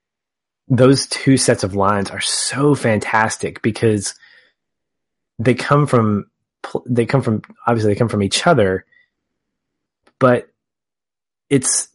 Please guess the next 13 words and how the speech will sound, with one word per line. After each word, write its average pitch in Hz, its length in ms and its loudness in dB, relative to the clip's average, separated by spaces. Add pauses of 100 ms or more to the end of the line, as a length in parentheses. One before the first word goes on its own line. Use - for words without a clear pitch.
(220)
it's 135 160 0
almost 202 280 4
as 117 140 2
if 120 160 0
we 123 120 4
understand 113 640 2
that 101 300 -2 (1300)
the 123 200 2
names 131 380 4
themselves 104 1000 0 (200)
are 104 560 2 (420)
sort 117 220 -2
of 101 80 -8